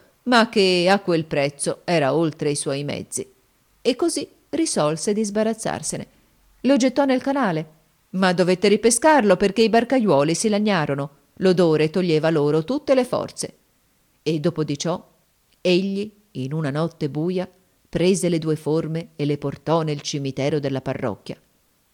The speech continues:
Ma il custode le scoperse e sollevò un tremendo baccano. Disse che era stato fatto un complotto per privarlo dei mezzi di sussistenza, svegliando i morti.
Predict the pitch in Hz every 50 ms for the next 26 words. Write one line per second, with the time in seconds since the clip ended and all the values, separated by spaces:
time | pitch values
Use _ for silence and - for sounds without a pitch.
0 | _ _ 196 220 214 208 202 - 214 208 202 - - 196 190 185 185 185 170 -
1 | - 175 - - 120 131 - - - - - _ - 170 175 - - 190 175 165
2 | 151 185 202 214 190 180 165 - 165 147 156 180 214 208 185 - 185 175 165 -
3 | - 110 117 120 113 - _ _ _ _ _ _ _ _ _ _ _ _ _ _
4 | _ _ _ _ _ _ _ _ 208 165 226 226 220 - 226 214 208 208 196 180
5 | 196 190 - 190 190 196 190 208 208 208 - 190 190 196 - 190 185 185 - 196
6 | 190 214 233 233 - - 214 202 196 190 185 - 175 175 160 165 180 190 180 185
7 | 170 165 165 160 160 180 196 175 - 170 160 165 - - 175 - - 170 160 -
8 | - - 175 190 202 190 185 - 196 - - 175 160 - 147 143 135 131 135 165
9 | 160 151 156 151 143 110 92 - - - -